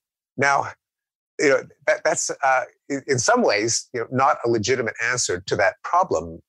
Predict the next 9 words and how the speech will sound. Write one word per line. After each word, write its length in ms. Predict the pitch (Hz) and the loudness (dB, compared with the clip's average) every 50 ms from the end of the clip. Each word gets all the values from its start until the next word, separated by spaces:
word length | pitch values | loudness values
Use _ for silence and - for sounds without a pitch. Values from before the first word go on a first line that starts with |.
| _ _ _ | _ _ _
considered 440 | - 117 110 - - 156 135 123 - - 113 | -2 0 0 2 2 4 2 2 2 2 0
as 180 | 120 127 120 | 2 2 2
a 120 | 110 90 101 | 0 -2 -2
thought 320 | - _ 151 147 160 151 | -2 _ 2 2 2 2
experiment 580 | 107 - - - - - 101 90 85 90 85 - | 2 0 0 0 0 -2 -4 -4 -4 -6 -10 -14
to 60 | - - | -14 -14
clarify 680 | - - - 127 127 123 120 113 - - 98 95 95 - | -10 0 2 2 4 4 2 0 0 0 0 2 2 0
our 160 | - 92 92 92 | -2 -2 -4 -4
intuitions. 760 | 90 87 - 107 156 202 - - - - 92 - - - | -8 -6 0 2 2 2 0 -2 -8 -8 -6 -6 -6 -6